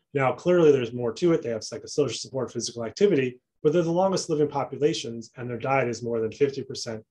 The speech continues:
carbohydrate, complex carbs. Uh, the Tsimane people, it's a very interesting, and they were published, there, there's an article about them in Lancet in twenty seventeen. They're an indigenous population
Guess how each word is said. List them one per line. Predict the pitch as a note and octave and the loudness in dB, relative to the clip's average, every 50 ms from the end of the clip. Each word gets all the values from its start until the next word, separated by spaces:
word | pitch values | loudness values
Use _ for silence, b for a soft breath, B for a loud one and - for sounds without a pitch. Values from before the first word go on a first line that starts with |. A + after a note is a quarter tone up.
| _ - | _ -8
carbohydrate, | B2+ A2+ A2 G#2+ - B2 A#2+ A2 G#2+ G#2+ G#2 A2 - - _ _ - | -6 -6 -6 -4 -2 0 0 0 0 -2 -4 -6 -6 -8 _ _ -6
complex | - C3+ A#2+ A2+ - B2+ A2+ G2 - - | -2 0 0 0 -2 -6 -8 -8 -8 -12
carbs. | - - G2 F2 - _ _ _ _ _ _ _ _ _ _ _ _ _ _ _ _ _ _ _ - | -14 -14 -16 -16 -18 _ _ _ _ _ _ _ _ _ _ _ _ _ _ _ _ _ _ _ -6
Uh, | C3 C3 C3 C3+ C3 C3 | -4 -2 0 0 -2 0
the | C3+ C#3+ | -2 -2
Tsimane | - - - A#3 G#3+ F3+ E3 F#3 B3 D#4 D#4 - | 0 2 4 6 6 6 6 4 4 2 0 -2
people, | - C3 A#2 - C3+ C3 C3 C3 | -6 -8 -8 -6 -4 -4 -4 -4
it's | B2+ - | -4 -4
a | C#3+ B2 A#2+ B2 A2+ G#2+ _ - | -6 -6 -6 -8 -10 -10 _ 0
very | C#3+ C#3+ E3 E3 D3+ C#3 A2 | 2 4 4 6 4 4 4
interesting, | G#2 G#2 - - - - A#2+ A2+ A2+ A2+ | 0 -6 -10 -12 -10 -6 -4 -4 -4 -4
and | A2 A#2 | -4 -4
they | A#2 A#2 | -2 -2
were | A#2 A2+ | -2 -2
published, | A2 - C3+ A#2+ A#2+ A#2 A2+ - | -2 -4 -4 -4 -4 -6 -8 -8
there, | - B2 B2 B2 - | -8 -8 -8 -8 -6
there's | - C3+ B2 A#2+ | -4 -4 -2 -2
an | C3 | 0
article | C3 C3 B2+ - - B2 | 0 0 -2 -2 -2 -2
about | G#2+ A#2+ A#2+ A2+ - | 0 0 0 0 -2
them | - A#2 A2+ | -4 -6 -6
in | A2+ A2+ | -4 -4
Lancet | A#2 B2 B2+ B2+ A#2+ - A#2+ A2+ | -2 0 0 0 -2 -4 -6 -6
in | G#2+ | -6
twenty | G#2+ - - C3 B2 A#2+ | -8 -8 -8 -6 -6 -6
seventeen. | A2 - A#2+ A2 A2 A2 G#2 - - G3 F3 D#3 C#3+ C#3 B B B B B B | -6 -4 -6 -6 -6 -6 -8 -4 0 2 2 2 2 0 B B B B B B
They're | - G#3 A#3+ | 4 4 6
an | B3+ | 6
indigenous | A#3+ F#3 C#3+ F3 F3+ D#3+ E3 D#3+ D3 - | 6 6 6 6 4 4 4 2 2 0
population | - D3+ C#3+ C#3 C#3+ C3+ C3+ C3+ C3+ C3+ - - C3 B2+ B2+ | 2 2 2 2 2 2 4 4 4 4 2 -2 -4 -4 -6